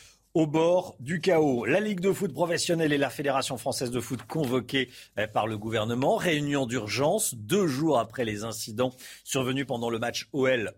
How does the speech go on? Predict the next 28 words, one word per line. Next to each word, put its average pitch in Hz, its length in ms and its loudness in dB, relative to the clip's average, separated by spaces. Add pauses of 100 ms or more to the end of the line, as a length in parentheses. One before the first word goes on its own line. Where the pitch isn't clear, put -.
O 127 140 4
M. 139 300 2
Objectif 107 580 -6
clair, 120 280 0 (340)
empêcher 131 760 -2
de 117 180 -6
nouvelles 113 500 -2
violences 117 500 -4
dans 113 80 -6
les 104 100 -2
tribunes. 107 420 -6
Il - 200 -20
faut 104 80 -8
dire 123 100 0
qu'elles 110 140 -4
se 98 100 -10
sont 113 160 -4
multipliées 113 680 -2 (300)
depuis 135 280 -2
le 151 120 2
début, 156 460 -2 (320)
euh, 120 80 0
de 131 340 2
ce 127 220 -4
championnat 175 840 0
de 143 420 0
Ligue 147 380 2
un. 120 180 0